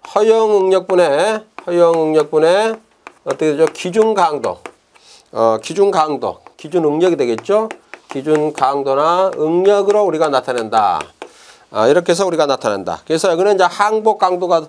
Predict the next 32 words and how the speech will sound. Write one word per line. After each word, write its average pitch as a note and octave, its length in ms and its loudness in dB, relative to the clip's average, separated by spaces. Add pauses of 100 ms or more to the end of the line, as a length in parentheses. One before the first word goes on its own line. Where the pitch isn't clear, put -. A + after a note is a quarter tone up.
(180)
항복 G#3 540 0
응력이 F3+ 320 0
들어갈 E3 280 -2
수도 D3+ 200 -8
있고, G#3+ 420 0 (260)
극한 G3+ 380 -2
응력이 G3+ 320 0
들어갈 E3 320 -2
수 D#3 140 -10
있고, G3 420 0 (280)
그런 F#3 220 0
부분이 F3+ 300 2
들어가서 D3+ 460 0
이제 C#3 180 0 (480)
연성일전에 F#3 800 2
그 E3+ 100 0
항복 E3+ 400 -2
응력이 D#3 200 -4
들어가고, D3+ 600 0 (400)
그다음에 D3 320 0
치성제일 G3+ 580 0
때는 G3 200 -2
극한 F3 320 -4
응력이 D#3+ 320 -2
들어가서 C#3+ 340 -2
우리가 E3 380 -2 (160)
세이프티 D#3+ 400 -2
벡터를 D3 360 -2
구할 B2 200 0
수 A2+ 100 -10
있다는 A2 300 -4
겁니다. F#2+ 640 -2